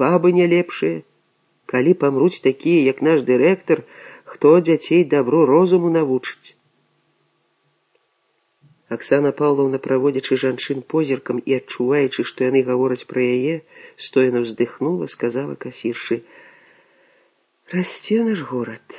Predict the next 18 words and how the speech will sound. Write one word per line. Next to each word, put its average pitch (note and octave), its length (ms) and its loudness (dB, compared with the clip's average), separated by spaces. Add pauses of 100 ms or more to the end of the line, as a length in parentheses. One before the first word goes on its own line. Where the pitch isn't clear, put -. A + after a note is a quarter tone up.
(120)
я G3+ 260 -6
многіх G#3 440 -2
ужо G3 220 2
не G3+ 180 2
ведаю. D#3 540 -2 (680)
У G#3 120 0
твар B3 240 0
ведаю, C3+ 540 4 (360)
а E3+ 640 -2
хто - 720 0
гэта, B2 320 -2
дзе C#3+ 160 -4
працуе? E3 800 0 (300)
Дзіва, B3 340 2
што A#2 320 0 (320)
дванаццаць D3+ 640 2
тысяч - 400 -4
народу». B2 320 0